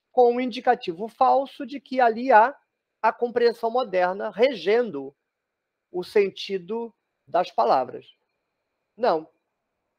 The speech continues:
Remes é toda e qualquer criatura que ande na terra, no chão. Então, as cobras, sim, os sapos, mas sapo não é réptil. Sapo é anfíbio,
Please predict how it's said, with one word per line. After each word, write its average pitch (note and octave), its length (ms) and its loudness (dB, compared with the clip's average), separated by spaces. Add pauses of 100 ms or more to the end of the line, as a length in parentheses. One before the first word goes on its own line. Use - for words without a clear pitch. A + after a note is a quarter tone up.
(200)
Remes F#3+ 800 2
é F#3 100 -2
toda C#4 580 2
e A3+ 60 0
qualquer G#3 560 -4
criatura F#3 840 -6 (320)
que A#3+ 200 -2
ande A3+ 340 0
na A#3+ 200 -2
terra, F#3 440 -4
no F#3 120 -10
chão. E3 460 -6 (880)
Então, D3+ 260 -4
as F#3 160 -4
cobras, F#3+ 560 2
sim, F#3 440 -12 (500)
os F3+ 180 -6
sapos, D#3+ 760 0
mas C3+ 200 -6
sapo D#3 280 -4
não A3 160 -2
é C#4+ 40 -2
réptil. G3+ 540 -2 (1040)
Sapo C#3 380 -4
é D#3+ 60 0
anfíbio, G3 580 -4